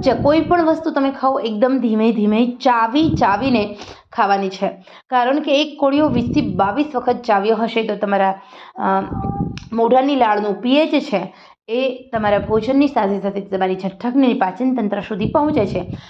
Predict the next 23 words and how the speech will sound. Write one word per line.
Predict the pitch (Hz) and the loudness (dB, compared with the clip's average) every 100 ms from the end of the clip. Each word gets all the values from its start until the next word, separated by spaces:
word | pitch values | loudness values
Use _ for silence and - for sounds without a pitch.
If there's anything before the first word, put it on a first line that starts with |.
| - | -10
અને | 208 | -8
તમારા | 220 208 196 | -2 0 0
શરીરના | 196 226 269 285 | 0 2 4 2
પીએચ | 294 - 214 254 - | 0 0 0 0 0
લેવલને | 202 190 185 | 2 2 2
બેલેન્સ | 208 185 185 233 240 | 2 2 2 0 0
રાખવાનું | 202 - 202 233 | -2 0 -2 0
કામ | 180 180 | -2 0
કરે | 180 190 | -2 -2
છે. | 185 185 185 - - - - - | -4 -8 -10 -18 -20 -20 -12 -2
તમારું | 262 294 311 | 2 2 0
ભોજનની | 233 233 233 269 277 277 | 0 0 2 6 6 4
અંદર | 226 233 196 - - - | 2 2 2 -2 -16 -10
જો | - | -4
તમે | 254 254 | 0 2
રોટી | 247 214 247 | 2 0 -2
ખાતા | 247 233 226 | -2 -2 0
હોય | 226 214 | 0 0
બે, | 185 180 | 2 2
તો | 180 220 | 2 0
એની | 220 233 247 | 0 -2 -4
જગ્યાએ | 240 214 240 | -2 0 0
તમે | 240 247 | 2 0